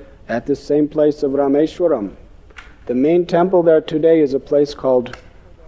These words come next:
Rameshwaram. <laughs> It's the Rameshwaram temple. Big, beautiful temple. And it is an interesting story. Because after Ram killed Ravana,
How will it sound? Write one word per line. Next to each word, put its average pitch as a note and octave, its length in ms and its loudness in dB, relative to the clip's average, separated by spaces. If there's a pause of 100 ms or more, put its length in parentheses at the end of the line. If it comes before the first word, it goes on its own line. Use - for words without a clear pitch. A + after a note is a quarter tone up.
(260)
Rameshwaram. G#2+ 720 -4
<laughs> - 40 -20 (520)
It's - 160 -20
the A2 80 -16
Rameshwaram A2+ 800 -6
temple. A#2+ 340 -10 (180)
Big, F#3 180 -4
beautiful E3 420 -2
temple. - 340 -16 (2000)
And C3 160 -2
it C#3 100 0
is C#3+ 120 -2
an D3+ 80 2
interesting F3 540 0
story. E3+ 480 2 (1300)
Because D3+ 380 4
after G3+ 640 6
Ram F3 460 8
killed F3+ 400 4
Ravana, D3+ 640 4